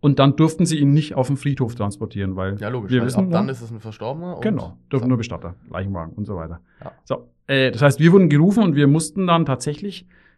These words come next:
Speaker 1: den Verstorbenen aus dem Krankenwagen wieder ausladen.
Speaker 2: Krass.
Speaker 1: Rüber
Speaker 2: Krass.
Speaker 1: den Sarg, das war ein bisschen scary
Speaker 2: Das hab
Speaker 1: irgendwie.
Speaker 2: ich ja, das wusste ich ja noch gar nicht.
Speaker 1: Ja.
Speaker 2: Scary, weil's wahrscheinlich noch so nah am Leben dran war, oder?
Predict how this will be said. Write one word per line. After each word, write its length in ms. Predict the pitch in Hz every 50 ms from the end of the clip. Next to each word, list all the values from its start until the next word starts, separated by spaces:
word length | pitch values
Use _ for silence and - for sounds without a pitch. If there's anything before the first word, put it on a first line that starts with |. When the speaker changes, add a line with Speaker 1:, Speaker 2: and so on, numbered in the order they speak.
| _ _ _ _ _ _ -
Speaker 1:
den 520 | 135 127 123 120 117 120 120 - - - -
Verstorbenen 600 | 113 - - 110 - - 120 107 117 165 175 175 -
aus 240 | 131 135 131 -
dem 180 | - 139 127 120
Krankenwagen 600 | 120 117 131 165 - - 185 156 135 131 131 127
wieder 200 | 120 123 113 120
ausladen. 920 | 127 143 151 - - - - - - 113 104 92 92 98 98 95 92 92 90
Speaker 2:
Krass. 540 | - - 90 - - - - - - - _ -
Speaker 1:
Rüber 180 | 135 160 170 175
Speaker 2:
Krass. 100 | 156 147
Speaker 1:
den 80 | 143 139
Sarg, 240 | - 143 147 151 -
das 120 | 123 110
war 100 | 127 139
ein 40 | 139
bisschen 280 | 143 147 - - 156 127
scary 480 | - - - 110 113 135 156 139 113
Speaker 2:
Das 80 | 98 98 101
hab 60 | 107
Speaker 1:
irgendwie. 160 | 107 107 107 110
Speaker 2:
ich 60 | 110
ja, 60 | 110
das 180 | 107 104 98 -
wusste 180 | 113 110 - -
ich 40 | _
ja 100 | - 92
noch 140 | 92 92 -
gar 120 | - 92
nicht. 160 | 92 95 92 _ _
Speaker 1:
Ja. 320 | - 104 107 110 110 127 123 - _ _ - - - - - _ _
Speaker 2:
Scary, 440 | - - - - 127 147 165 175 165
weil's 240 | 139 135 135 135 -
wahrscheinlich 320 | 123 113 127 135 131 127
noch 140 | 123 127 123
so 300 | - - - 131 135 147
nah 220 | 143 135 131 123 110
am 100 | 110 110
Leben 240 | 117 165 180 135 -
dran 180 | - 92 95
war, 120 | 92 92 92
oder? 220 | 95 107 156 185